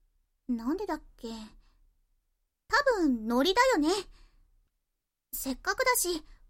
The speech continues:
オカ研の歴史を紹介したいところなんだけど、残念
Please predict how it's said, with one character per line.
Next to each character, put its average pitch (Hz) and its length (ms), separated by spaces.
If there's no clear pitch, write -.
オ 226 80
カ 359 140
研 440 200
の 440 80
歴 440 180
史 415 180
を 415 40
紹 415 320
介 440 220
し - 80
た 440 120
い 415 60
と 415 140
こ 427 140
ろ 453 80
な 480 140
ん 403 60
だ 370 100
け 359 120
ど、 339 80
残 240 180
念 381 80